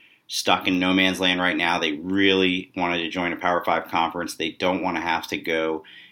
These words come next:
kind of ask the Mountain West if they can come back or, I don't know, join the American, some other non-Power Five league.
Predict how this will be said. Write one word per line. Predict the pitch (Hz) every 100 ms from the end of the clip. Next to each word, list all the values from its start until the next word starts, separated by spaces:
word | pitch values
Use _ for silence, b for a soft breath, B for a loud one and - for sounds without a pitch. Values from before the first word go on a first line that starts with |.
| _
kind | - 82 80
of | 76 76 -
ask | 80 92
the | -
Mountain | 90 95 87
West | 95 92 92
if | -
they | 90
can | 92
come | 95 90
back | 87 85 85 85 82 -
or, | 80 65 67 - B
I | -
don't | 82
know, | 65 53
join | - 87
the | 85
American, | 82 90 101 107 98 92
some | 113 107
other | 110 104 101 -
non-Power | 95 90 90 92 92 92 92
Five | 92 87 87
league. | 87 90 85